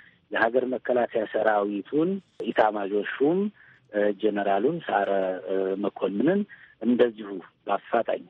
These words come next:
ከዚሁ ጋራ በሰዓታት ልዩነት ውስጥ በተቀነባበረና በተደራጀ ሁኔታ እርምጃ መውሰድ ምልክቱ ምንድን ነው? ይሄ በአጠቃላይ ክልሉን ብቻ ሳይሆን አገሩንና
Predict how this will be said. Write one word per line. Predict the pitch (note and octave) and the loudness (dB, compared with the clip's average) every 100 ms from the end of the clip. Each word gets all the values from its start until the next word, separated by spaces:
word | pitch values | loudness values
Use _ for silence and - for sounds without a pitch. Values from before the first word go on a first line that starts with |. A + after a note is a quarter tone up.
| - | -4
ከዚሁ | G#2 G#2 A2 A#2+ | -4 -2 0 2
ጋራ | B2+ C#3+ E3+ | 2 0 -4
በሰዓታት | D#3+ - G#2 A#2 C#3+ C#3 | -6 -2 0 0 0 -2
ልዩነት | C#3 B2 A2+ G2+ - | -4 0 0 -2 -4
ውስጥ | - _ | -14 _
በተቀነባበረና | - B2 B2+ C3 B2 B2 A#2 A#2+ A#2 A2 | -2 -2 0 0 2 0 0 -4 -2 -4
በተደራጀ | G#2+ G#2+ G#2 G2+ G2+ | -4 0 0 0 -2
ሁኔታ | G2 G2+ G2+ | -6 -4 -4
እርምጃ | G2+ G#2 G2+ A2 | -2 -2 0 0
መውሰድ | A#2 B2+ - G3 - _ _ _ _ - | 0 0 0 0 -4 _ _ _ _ -8
ምልክቱ | A3+ - - - - A#3 | 0 2 2 2 -4 -2
ምንድን | G2 F2+ F2 | -4 -8 -12
ነው? | - _ _ - | -18 _ _ -2
ይሄ | G#2+ A#2+ E3+ C4+ _ _ _ _ _ | 2 4 4 0 _ _ _ _ _
በአጠቃላይ | G2+ G2 - - A2 C#3 G3+ A3+ | -8 -8 -8 -4 0 0 0 -6
ክልሉን | - A#2 C3 E3+ F#3+ | -4 0 2 2 0
ብቻ | C3+ - G2 | 0 0 -2
ሳይሆን | F#2 G2 D3 F3+ _ _ _ _ - | -2 -2 -2 -2 _ _ _ _ 0
አገሩንና | G#2+ A#2+ A#2 A#2 A2+ A2 G#2+ | 2 2 2 0 0 -2 -2